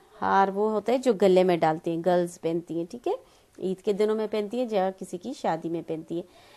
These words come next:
इन सारे अल-, अ, जो अल्फाज दिए गए हैं बेटा जी, तीन हरफी अल्फाज हैं, ये आपने यहाँ इनके तोड़ लिखने हैं, खुद लिखने हैं, मामा की हेल्प नहीं लेनी है आपने, ठीक है। बहुत ईजी है, आप बहुत प्रैक्टिस कर चुके हो,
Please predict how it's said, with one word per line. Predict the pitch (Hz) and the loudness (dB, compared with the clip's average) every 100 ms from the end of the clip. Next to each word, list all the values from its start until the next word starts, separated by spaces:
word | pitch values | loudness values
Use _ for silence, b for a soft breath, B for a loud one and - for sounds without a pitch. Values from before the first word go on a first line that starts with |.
| b b b - | b b b 0
इन | 311 | 2
सारे | 359 302 247 285 | 4 4 6 6
अल-, | 320 285 269 - | 4 2 0 -2
अ, | - 208 208 | 0 0 0
जो | 214 214 | 0 -2
अल्फाज | 214 208 214 185 196 | -2 0 2 4 2
दिए | 202 185 254 | -2 -2 0
गए | 247 190 | 2 2
हैं | 185 175 | 2 0
बेटा | 170 170 185 | -2 2 0
जी, | 214 208 - | 0 -8 -4
तीन | 247 285 | 0 0
हरफी | 262 180 185 208 196 | 2 0 0 -2 0
अल्फाज | 180 175 170 165 165 | 0 0 -2 -2 -2
हैं, | 202 262 220 | -2 -2 -2
ये | 208 - | -4 -2
आपने | 190 180 190 | -4 -2 -4
यहाँ | 185 190 185 180 | -4 -4 -4 -2
इनके | 180 233 330 - - | -4 -4 -4 -4 0
तोड़ | 185 185 | 4 4
लिखने | 175 160 - 175 | 2 -4 -10 -10
हैं, | - - | -10 -14
खुद | - 302 233 | -10 -6 -2
लिखने | 196 175 170 | -2 -2 -4
हैं, | 165 b b b b - | -6 b b b b -2
मामा | 240 269 | 2 2
की | 285 277 | 2 2
हेल्प | 277 254 262 247 | 4 4 0 -2
नहीं | 254 269 | 2 2
लेनी | 220 175 165 | 2 2 0
है | 160 | -2
आपने, | 156 - - - | -6 -8 -12 -10
ठीक | 247 330 | -6 -4
है। | 359 | -2
बहुत | 208 226 240 | 0 0 0
ईजी | 233 208 277 | -4 -2 -2
है, | 311 320 b b _ | -2 -4 b b _
आप | 196 | -4
बहुत | 180 214 233 | 0 -2 -2
प्रैक्टिस | 233 214 208 254 | -2 -2 0 -2
कर | - 285 | 2 0
चुके | 320 294 269 | 0 -6 -2
हो, | 262 254 | 0 0